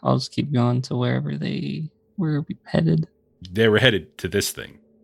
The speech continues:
Speaker 1: Oh, the obelisk.
Speaker 2: Yes.
Speaker 1: Okay. I'll skirt around it.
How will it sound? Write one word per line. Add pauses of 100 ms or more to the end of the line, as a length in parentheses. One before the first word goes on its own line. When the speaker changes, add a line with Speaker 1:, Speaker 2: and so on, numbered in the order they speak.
(240)
Speaker 1:
Oh,
the
obelisk.
Speaker 2:
Yes.
Speaker 1:
Okay. (760)
I'll
skirt (140)
around
it.